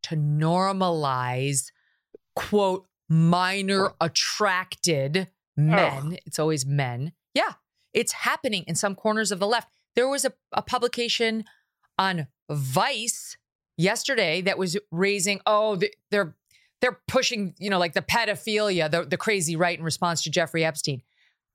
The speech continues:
Speaker 1: Okay, no, he actually was accused of wanting underage girls and having them. So there's, there should be no normalization of it. There should only be people who call it out, and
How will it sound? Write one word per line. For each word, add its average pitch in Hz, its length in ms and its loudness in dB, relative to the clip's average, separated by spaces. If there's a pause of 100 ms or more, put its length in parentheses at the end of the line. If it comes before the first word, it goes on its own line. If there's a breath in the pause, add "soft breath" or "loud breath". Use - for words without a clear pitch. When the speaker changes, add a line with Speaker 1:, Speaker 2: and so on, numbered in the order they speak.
(140)
Speaker 1:
Okay, 226 680 0
no, 214 180 2
he 208 240 -4
actually 214 380 -2
was 208 280 -2
accused 240 520 -2
of 165 160 -4
wanting 196 600 0
underage 190 540 0
girls 175 300 0
and 165 80 -4
having 175 300 -2
them. 151 80 -10 (600 soft breath)
So - 160 -2
there's, 202 320 -2
there 208 120 0
should 220 200 0
be 220 100 0
no 220 200 2
normalization 185 680 0
of 151 60 0
it. 151 100 0
There 147 120 -2
should 156 180 -2
only 180 180 -2
be 180 140 -2
people 170 260 -4
who 147 100 0
call 156 260 -2
it 147 80 0
out, 139 180 -4
and - 100 -12